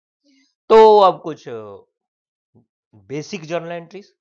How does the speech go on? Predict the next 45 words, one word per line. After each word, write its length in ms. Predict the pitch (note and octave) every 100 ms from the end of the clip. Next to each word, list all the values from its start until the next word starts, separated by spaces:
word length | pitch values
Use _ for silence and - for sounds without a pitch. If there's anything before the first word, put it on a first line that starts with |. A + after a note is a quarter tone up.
| _ _ _ _ _ _ _ _ _ _ _
जो 160 | B2 E3
किसी 380 | E3 C#3 F3+ F3+
भी 160 | F#3
मेथड 340 | F3 D#3+ E3+ D#3+
में 140 | D#3+
अडॉप्ट 300 | D3+ D3 D#3+
होती 280 | D#3+ _ D#3+
हैं। 100 | G3+ _ _ _ _ B2+
When 200 | - - B2
asset 300 | B2 - A#2
purchase, 540 | B2+ B2 - F3 F3+ F3
कोई 300 | C#3+ C3 B2+
भी 120 | C3
एसेट 300 | G#2+ - A2
परचेज 340 | B2 A#2 D#3 D#3
की 160 | D#3+
जाए, 180 | D3+ D3+
मान 200 | A#2+ G#2+
लो 120 | A2
मशीनरी 440 | A2+ A2 D3+ D3+ D#3
परचेज 400 | C#3+ C3 C#3+ C3
की 140 | C#3+
है, 120 | C#3
फर्नीचर 400 | C3+ C#3 C#3 D3
परचेज 360 | B2+ C#3 C#3 C3
किया 220 | C3 C#3
है, 60 | C#3 _ _ _ _
फर्नीचर 400 | C#3 B2+ C3+ C#3+
और 140 | B2+ B2+
मशीनरी 460 | B2 C3 C3+ C#3
अकाउंट 280 | B2+ C3 B2+
डेबिट 300 | B2 A#2+ B2
या 160 | A#2 A#2+
कोई 240 | A2+ A#2
और 200 | A#2+ C3
एसेट 280 | C#3 B2+ C3 B2+
हो 100 | A#2+
सकती 260 | C3 _
है, 120 | A#2+ A2+
asset 200 | C#3 B2+
account 320 | B2 A#2 G#2+
debit 280 | G#2 G#2 A#2+
to 80 | A2
bank 260 | A2 F#2+ F#2+
account। 420 | F#2 F#2 F2 _